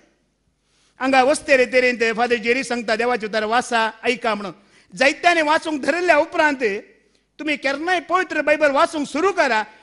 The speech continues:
तुमकां उत्पत्ती ग्रंथ वाचतनाच आणकी इंटरेस्ट येता. ओ वाचया, वाचया. एक एक पयलें तें आयकतना आमकां काणये रुपार आसा वय मू?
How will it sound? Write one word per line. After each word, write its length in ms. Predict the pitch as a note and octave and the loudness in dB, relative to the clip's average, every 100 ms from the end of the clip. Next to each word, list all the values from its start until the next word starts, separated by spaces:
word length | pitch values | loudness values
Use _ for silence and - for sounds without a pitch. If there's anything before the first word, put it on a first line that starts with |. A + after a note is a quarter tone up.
| _ - | _ -8
तुमकां 240 | D4+ C#4 | -4 0
उत्पत्ती 480 | C#4+ - D4 D4 D4+ | -2 -2 -4 -4 -4
ग्रंथ 300 | C#4 D4+ D4+ | 0 0 0
वाचतनाच 600 | C#4+ C#4+ - D4+ D#4+ D#4 | -4 -4 -4 -4 -4 -4
आणकी 260 | C#4+ B3 | -4 -4
इंटरेस्ट 420 | D4+ D#4 D4 - A#3+ | -6 -4 -2 -2 -2
येता. 180 | G#3 E3 _ - | -6 -10 _ -2
ओ 140 | B3+ | -2
वाचया, 440 | B3 B3+ C#4+ C#4 G#3+ - _ | -2 -4 -2 -2 -2 -8 _
वाचया. 440 | A3 - D4+ C#4 G#3 - - | -6 -4 0 0 0 -6 -10
एक 140 | D4 | -6
एक 140 | D#4+ C#4 | -4 -4
पयलें 380 | C4+ D#4 E4+ D#4 | -6 -2 -2 -2
तें 80 | |
आयकतना 460 | D#4 D#4+ D#4+ D#4 D4+ | -2 -2 -2 -2 0
आमकां 180 | D4 D4+ | -2 -2
काणये 340 | E4 G4+ F4+ | 0 0 0
रुपार 240 | D#4 D4+ E4 | 0 0 0
आसा 220 | D#4+ B3 | 0 -2
वय 160 | D4 | -2
मू? 160 | D#4+ C#4 | -4 -8